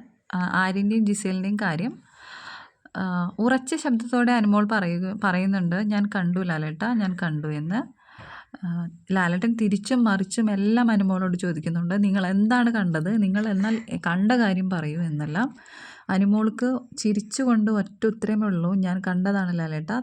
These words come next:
തമാശയല്ലത്, ഞാൻ കണ്ടതാണ്." ഉറച്ച ശബ്ദത്തോടെയാണ് നമ്മുടെ അനുമോൾ പറയുന്നത്.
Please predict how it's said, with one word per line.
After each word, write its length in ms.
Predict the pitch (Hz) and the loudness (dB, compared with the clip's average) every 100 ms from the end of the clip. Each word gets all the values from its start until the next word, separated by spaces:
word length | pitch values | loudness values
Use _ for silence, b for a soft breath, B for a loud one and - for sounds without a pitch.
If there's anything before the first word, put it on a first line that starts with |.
| 240 | -2
തമാശയല്ലത്, 800 | 190 165 170 165 190 170 160 185 | -2 0 0 0 -4 -4 -4 -2
ഞാൻ 220 | 240 208 | 0 0
കണ്ടതാണ്." 540 | 180 160 151 151 147 - _ _ B B B B - | -2 -4 -4 -6 -6 -8 _ _ B B B B -2
ഉറച്ച 380 | 214 226 - | 0 0 -2
ശബ്ദത്തോടെയാണ് 840 | 269 254 190 202 202 220 226 185 180 | -2 0 0 0 -2 0 0 0 0
നമ്മുടെ 260 | 185 170 165 | 0 -2 -4
അനുമോൾ 520 | 160 160 156 151 233 233 | -4 -6 -6 -4 -6 -6
പറയുന്നത്. 600 | 190 170 156 165 160 240 | -6 -4 -4 -6 -6 -6